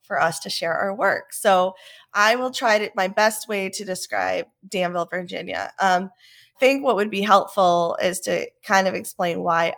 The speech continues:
I'm excited about Danville and, and really what brought me here. Um, I'm a project-based ecosystem builder, and I definitely wanted to work with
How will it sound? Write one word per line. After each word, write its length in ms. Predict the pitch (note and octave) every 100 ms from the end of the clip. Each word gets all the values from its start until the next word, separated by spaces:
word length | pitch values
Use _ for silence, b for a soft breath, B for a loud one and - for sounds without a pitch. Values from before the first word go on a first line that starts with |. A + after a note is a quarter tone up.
| -
I'm 260 | F#3+ A#3
excited 500 | A3+ G#3+ G#3 F3+ F3
about 340 | F3+ F3 E3+ -
Danville 340 | F3+ F3 F3
and, 180 | F3 E3+ -
and 280 | F3+ F3
really 280 | G3 G#3 G3+
what 260 | F#3 E3 -
brought 260 | F3 D3
me 140 | E3+ F3
here. 400 | F3 C#2 G#2 G3
Um, 420 | G3 F3 E3 G3 -
I'm 160 | - G#3+
a 80 | A3
project-based 680 | A3 F3 F#3 - F#3 F#3+ -
ecosystem 600 | G3 F#3 F#3+ F#3+ F#3+ G3
builder, 500 | F#3 F3+ F3+ F3+ -
and 480 | F3+ F3 E3+ E3 F3 - B B B -
I 220 | F3 F#3
definitely 560 | F#3 F3+ F#3+ G#3 F#3 F3
wanted 460 | E3+ E3+ F3 F#3
to 580 | - F3+ E3+ E3+ E3+ F3 - _
work 340 | F#3+ F#3 F3+ -
with 240 | F3+ E3